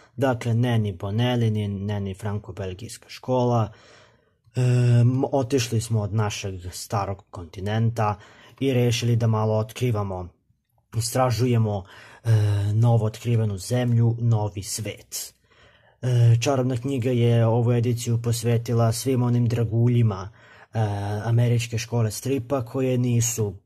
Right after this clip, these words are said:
superherojština, dakle nisu ni, e, Marvel ni D C. E, već je izašao veliki broj br-, brojeva u ovoj ediciji, ali Čarobna knjiga je ediciju otvorila sa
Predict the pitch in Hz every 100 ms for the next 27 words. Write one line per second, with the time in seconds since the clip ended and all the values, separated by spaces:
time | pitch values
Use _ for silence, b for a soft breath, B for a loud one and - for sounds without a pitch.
0 | - 120 110 107 - 104 107 120 - 117
1 | 110 110 113 113 110 107 113 107 101 95
2 | B B B B - 113 107 101 101 107
3 | 110 104 104 98 95 104 92 98 101 98
4 | - - - _ _ b b b b b
5 | _ _ B B B B _ 139 135 123
6 | 139 123 139 127 131 120 120 131 123 117
7 | 113 113 107 95 101 101 104 110 104 104
8 | 92 95 - 104 98 95 - - - _
9 | _ _ - _ 117 104 107 117 131 131
10 | - 139 127 131 131 120 127 120 117 117
11 | 117 113 107 110 107 107 104 B B B
12 | - 120 117 117 - 120 110 110 127 120
13 | 110 110 110 110 104 104 - 107 98